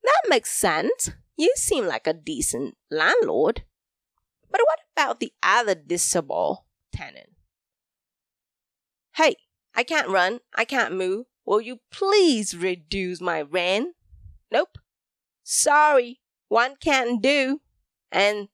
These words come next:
look, if it's good enough for the I R S, it must be good enough for me. So deal with it." So before healing the blind man,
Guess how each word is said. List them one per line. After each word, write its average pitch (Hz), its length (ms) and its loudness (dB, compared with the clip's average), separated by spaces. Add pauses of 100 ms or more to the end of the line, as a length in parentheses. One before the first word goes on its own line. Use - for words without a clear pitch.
(140)
look, 247 320 0 (580)
if 156 100 -12
it's 196 140 -10
good 285 220 2
enough 339 260 2
for 339 140 -2
the 330 80 2
I 320 220 4
R 311 60 4
S, 339 320 0 (300)
it - 160 0
must 202 380 -2
be 214 120 -4
good 196 300 -2
enough 175 360 -4
for 180 220 -4
me. 170 320 -4 (200)
So 190 400 0 (180)
deal 254 240 2
with 185 180 0
it." 165 160 -4 (880)
So 302 440 0 (280)
before 320 800 0
healing 269 540 0
the 202 80 2
blind 196 480 2
man, 220 340 0